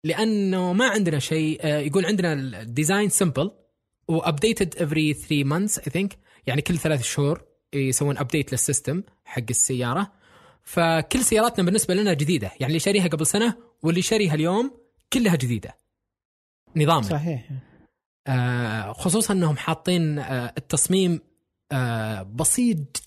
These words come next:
Speaker 1: جدا، جدا، جدا من داخل، يعني ما في أي تفاصيل، آه، تقول إنها ت-، يعني تتقادم، يعني لأنه كل ما بسطت التصميم كل ما كان، آه، تت-، ما تمل العين. فالتصميم
Speaker 2: صحيح.
Speaker 1: جدا انسيابي وسهل وبسيط،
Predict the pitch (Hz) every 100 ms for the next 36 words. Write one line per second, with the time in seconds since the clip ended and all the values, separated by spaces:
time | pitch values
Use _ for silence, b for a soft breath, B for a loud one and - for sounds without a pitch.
0 | - 202 165 151 190 160 185 143 170 147
1 | 139 127 120 131 - 113 110 165 220 208
2 | 202 226 220 175 - 175 - 196 202 196
3 | B B B B B 139 135 127 - 147
4 | 151 165 156 139 120 135 131 127 - -
5 | 123 - - 113 107 113 135 165 143 -
6 | 160 107 101 110 131 151 156 135 B B
7 | - 180 175 156 - 170 - - - 165
8 | 170 160 - 156 139 127 156 143 - -
9 | B B - 127 127 120 117 - 143 151
10 | 151 143 156 190 190 180 139 117 131 98
11 | _ _ _ _ _ _ _ - - 170
12 | 147 208 214 156 190 165 165 147 - 165
13 | 165 147 151 120 - 156 160 123 127 180
14 | 185